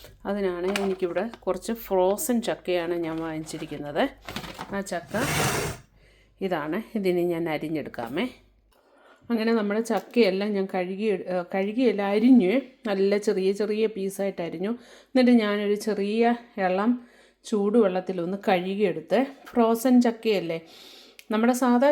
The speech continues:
ചക്കയാണെ അങ്ങനെ അരി കഴുകുകയൊന്നും ചെയ്യത്തില്ല കേട്ടോ, അങ്ങ് ഡയറക്റ്റ് എടുത്ത് ആവിക്കകത്ത് വെച്ച് പുഴുങ്ങുകയാണ് ചെയ്യുന്നത്. ഇത് ഫ്രോസൺ ആയതുകൊണ്ട് എനിക്കറിയത്തില്ല വേകുമോ എന്ന് തന്നെയല്ല, കണ്ടിച്ചപ്പോൾ ഒരു സുഖമില്ലായ്മ തോന്നി. അതുകൊണ്ട് ഞാൻ എന്തോ ചെയ്തു,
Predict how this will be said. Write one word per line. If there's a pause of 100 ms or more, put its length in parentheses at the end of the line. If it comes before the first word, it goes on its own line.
ചക്കയാണെ
അങ്ങനെ
അരി (300)
കഴുകുകയൊന്നും
ചെയ്യത്തില്ല
കേട്ടോ, (380)
അങ്ങ്
ഡയറക്റ്റ്
എടുത്ത്
ആവിക്കകത്ത്
വെച്ച് (100)
പുഴുങ്ങുകയാണ്
ചെയ്യുന്നത്. (680)
ഇത് (100)
ഫ്രോസൺ
ആയതുകൊണ്ട് (420)
എനിക്കറിയത്തില്ല (840)
വേകുമോ
എന്ന്
തന്നെയല്ല, (100)
കണ്ടിച്ചപ്പോൾ
ഒരു (420)
സുഖമില്ലായ്മ
തോന്നി.
അതുകൊണ്ട് (100)
ഞാൻ
എന്തോ (100)
ചെയ്തു,